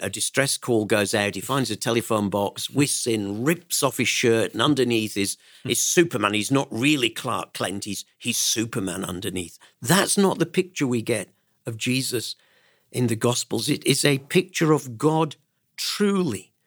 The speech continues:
become man, sinless man, but fully man. So how can this man now do all this stuff?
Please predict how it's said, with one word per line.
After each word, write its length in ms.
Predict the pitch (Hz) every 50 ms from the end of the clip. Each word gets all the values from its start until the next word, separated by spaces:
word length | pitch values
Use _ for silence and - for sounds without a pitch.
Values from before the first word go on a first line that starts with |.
| _ _ _ _ _ - 110
become 560 | 120 127 123 - - 113 98 90 85 80 - _ -
man, 380 | 107 107 101 92 82 76 - -
sinless 720 | - - - - - 180 185 185 180 180 180 175 - -
man, 380 | 160 160 165 165 165 165 160 156
but 240 | 147 127 117 110 -
fully 400 | - - - - 156 139 143 143
man. 300 | 139 135 123 117 107 104 - - - - - - _
So 200 | - - 135 123
how 500 | 127 120 - - 180 208 226 226 220 214
can 440 | 214 - - 185 175 170 165 160 151
this 440 | 139 156 160 156 147 - - - - _ _ -
man 600 | 117 120 123 127 139 135 139 139 135 139 131 -
now 220 | - 135 120 123 123
do 240 | 117 110 120 110 107
all 160 | 104 101 92
this 180 | 92 92 -
stuff? 300 | - - - 92 85 85